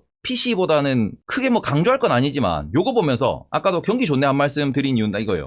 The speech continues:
개인 소득 전월 대비 영점사 프로 늘었다. 경기 좋잖아.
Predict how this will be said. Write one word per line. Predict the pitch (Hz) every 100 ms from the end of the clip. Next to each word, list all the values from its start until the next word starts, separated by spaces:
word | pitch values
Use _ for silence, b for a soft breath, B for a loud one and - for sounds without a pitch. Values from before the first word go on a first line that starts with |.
| -
개인 | 135 233
소득 | 247 220 233
전월 | - 175 185
대비 | 160 147
영점사 | 170 175 143
프로 | - 156
늘었다. | 143 127 85 78 64 -
경기 | 214
좋잖아. | 135 117 139 113 82